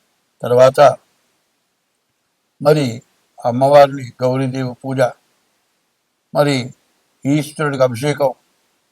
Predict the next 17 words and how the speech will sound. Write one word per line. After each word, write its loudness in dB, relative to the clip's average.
సత్యనారాయణ 4
స్వామి 0
వ్రతం. 2
అందులో 2
ఈ -8
ఫస్ట్ -4
తారీఖు 2
ఏకాదశి 2
రోజున 2
సత్యనారాయణ 8
స్వామి 4
వ్రతం -6
చాలా 6
విశేషమైంది. -4
రెండవ 6
తారీఖు 4
రోజున 2